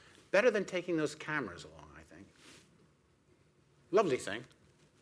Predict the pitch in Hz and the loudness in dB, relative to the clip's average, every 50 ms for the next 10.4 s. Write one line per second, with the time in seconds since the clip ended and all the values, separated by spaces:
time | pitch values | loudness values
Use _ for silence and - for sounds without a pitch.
0 | _ _ _ _ _ - - - - - - - - - - - - - - - | _ _ _ _ _ -20 -20 -20 -20 -20 -20 -20 -20 -20 -20 -20 -20 -20 -20 -6
1 | - - 185 208 240 262 254 226 196 208 202 196 202 214 202 143 165 156 156 160 | 8 10 10 12 12 12 10 12 12 12 12 12 12 12 12 12 12 12 10 10
2 | 160 180 170 156 - 156 151 147 151 160 156 190 165 240 247 240 226 156 127 113 | 8 4 0 0 0 2 2 4 4 4 4 4 4 6 6 6 6 6 4 4
3 | 147 151 160 180 190 196 180 143 165 170 185 180 151 123 110 - - - - 165 | 4 6 8 8 8 8 6 6 6 6 6 6 4 0 -4 -10 -6 2 6 8
4 | 165 156 139 120 107 107 117 - - - 117 107 113 - - - - - - _ | 8 8 8 6 4 0 -4 -6 -8 -6 -6 -6 -6 -6 -10 -16 -18 -20 -20 _
5 | _ _ _ _ - - - - - - - - - - - - - - - - | _ _ _ _ -20 -20 -20 -20 -20 -20 -20 -20 -20 -20 -20 -20 -20 -20 -18 -16
6 | - - - 160 160 151 - 156 139 131 127 139 - - - - - - - - | -6 2 6 6 6 6 6 2 2 4 6 6 6 6 4 0 -6 -6 -6 -2
7 | - 190 185 185 185 185 - - - 208 208 220 247 247 254 254 - - - - | 0 0 2 2 2 0 -2 -2 -2 0 0 2 2 0 0 -2 -4 -8 -4 0
8 | 160 156 151 151 147 156 170 156 - 170 160 151 147 135 151 147 143 143 139 120 | 2 2 4 4 4 4 2 2 4 6 4 6 6 4 0 0 0 0 0 2
9 | 135 131 131 135 139 143 143 135 131 123 120 110 104 101 101 101 101 101 - - | 4 4 6 6 8 8 8 8 8 8 6 2 -2 -4 -6 -8 -8 -10 -12 -8
10 | - 123 120 120 139 165 226 294 | -4 -2 0 2 2 2 2 0